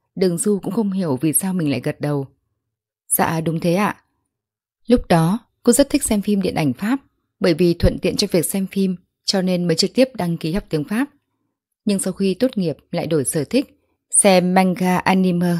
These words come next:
cùng với Khổng Lập Hoa, tiếng Pháp đã bị cô xếp xó. "Phiên dịch và đối thoại cơ bản thì em có thể, đúng không?" Những lời này của giáo sư Hạ,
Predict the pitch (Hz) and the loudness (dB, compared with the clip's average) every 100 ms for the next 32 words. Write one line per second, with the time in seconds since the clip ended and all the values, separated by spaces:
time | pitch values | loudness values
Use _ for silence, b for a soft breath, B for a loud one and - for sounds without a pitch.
0 | - - 156 165 202 147 143 - 180 180 | -4 -2 0 2 2 0 -2 -4 -6 -6
1 | 170 _ _ - 180 170 233 285 226 214 | -8 _ _ 0 0 0 -6 -4 -2 -2
2 | 175 185 180 240 - 165 151 208 _ _ | -2 -4 -2 -4 -4 -6 -4 -6 _ _
3 | _ _ _ _ _ _ _ _ _ _ | _ _ _ _ _ _ _ _ _ _
4 | _ - 208 - 175 - - 175 170 220 | _ 4 6 6 4 2 2 6 6 4
5 | - 208 190 175 135 - 190 170 214 170 | 2 2 4 4 2 0 4 4 4 2
6 | 202 185 135 165 165 208 196 185 _ _ | 2 0 0 -2 -2 0 -2 -4 _ _
7 | _ _ _ _ _ _ - 202 233 220 | _ _ _ _ _ _ 0 4 4 4
8 | 170 160 156 143 147 - 202 185 139 - | 2 -2 0 0 0 -2 -2 0 0 -2